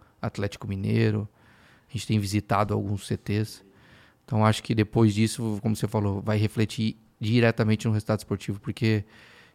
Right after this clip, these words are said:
isso é crucial hoje pra você trabalhar num nível. O sarrafo tá muito alto, né?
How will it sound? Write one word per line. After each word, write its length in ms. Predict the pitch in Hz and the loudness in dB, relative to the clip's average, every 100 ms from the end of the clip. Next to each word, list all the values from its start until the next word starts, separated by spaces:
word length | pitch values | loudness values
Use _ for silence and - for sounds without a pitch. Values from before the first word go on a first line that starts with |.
| - | -10
isso 160 | 117 | 0
é 40 | 110 | 0
crucial 540 | - 117 - 123 107 | 2 0 6 8 8
hoje 160 | 107 - | 6 2
pra 120 | 110 | -2
você 300 | 101 98 110 | -2 -2 -4
trabalhar 440 | - 101 101 104 | -2 0 0 0
num 140 | 104 104 | 0 0
nível. 420 | 104 98 101 98 - _ _ _ | 0 0 -4 -6 -12 _ _ _
O 40 | - | -4
sarrafo 340 | 107 104 - | 2 2 2
tá 100 | 113 | 2
muito 300 | 107 110 120 | 2 2 0
alto, 300 | 104 101 104 | 0 -2 -4
né? 120 | 101 | -6